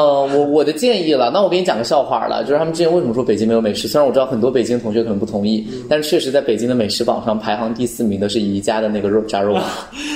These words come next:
Speaker 2: <laughs> 好吧，fine，
Speaker 1: 对，
Speaker 2: 知道了。
Speaker 1: 就是，就是美食荒漠，可以理解了啊。现在回家的频次多吗？你现在大概
Speaker 2: 嗯，寒暑假
Speaker 1: 回家看看爸妈？
Speaker 2: 回去，寒暑假回。
Speaker 1: 哦，你是老师就还好。
Speaker 2: 其他时候就没有太多时间了。
Speaker 1: 哎呀，其实工作忙起来之后，确实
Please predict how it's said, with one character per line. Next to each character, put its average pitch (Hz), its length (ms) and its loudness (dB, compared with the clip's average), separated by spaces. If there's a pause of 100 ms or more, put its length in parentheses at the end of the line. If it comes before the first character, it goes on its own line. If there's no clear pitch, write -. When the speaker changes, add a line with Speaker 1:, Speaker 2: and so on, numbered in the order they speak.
Speaker 2:
<laughs> - 600 -14
好 120 180 -4
吧， 131 320 -4
fine， 135 320 -2 (220)
Speaker 1:
对， 120 140 2
Speaker 2:
知 - 0 -
道 107 80 2
了。 - 40 -4
Speaker 1:
就 135 80 2
是， 113 300 0
就 135 80 -2
是 131 100 -2
美 117 140 2
食 107 120 -4
荒 123 220 0
漠， 123 160 2
可 117 80 -2
以 113 80 4
理 104 160 0
解 110 160 2
了 104 100 0
啊。 113 460 -2 (200)
现 277 180 -2
在 240 100 0
回 117 100 0
家 143 160 0
的 143 80 -6
频 107 140 -6
次 123 100 -12
多 120 160 -2
吗？ 117 200 -6 (400)
你 - 80 -8
现 143 160 -2
在 123 80 -2
大 120 100 -2
概 110 260 -6 (360)
Speaker 2:
嗯， 123 280 -18
寒 127 220 -12
暑 135 60 2
假 147 120 2
Speaker 1:
回 147 60 -4
家 - 20 -6
看 156 120 -4
看 131 220 -4
爸 143 140 -2
妈？ 127 180 -6
Speaker 2:
回 127 40 -10
去， 127 60 -16
寒 120 100 -12
暑 120 120 -12
假 110 280 -10
回。 110 80 -16 (840)
Speaker 1:
哦， 104 220 -4
你 107 60 -6
是 - 160 -6
老 127 140 0
师 - 180 -6
就 131 120 -2
还 113 60 -6
好。 - 60 -6
Speaker 2:
其 95 60 -6
他 - 0 -
时 - 0 -
候 - 20 -12
就 - 0 -
没 - 40 -14
有 - 60 -18
太 110 120 -10
多 104 180 -12
时 - 160 -16
间 95 200 -16
了。 98 60 -20 (320)
Speaker 1:
哎 139 100 -2
呀， 135 140 -4
其 - 80 -10
实 139 80 -4
工 160 160 -4
作 160 80 -2
忙 110 160 -2
起 117 80 -8
来 101 80 -4
之 110 80 -4
后， 110 60 -2
确 107 80 -10
实 113 100 -6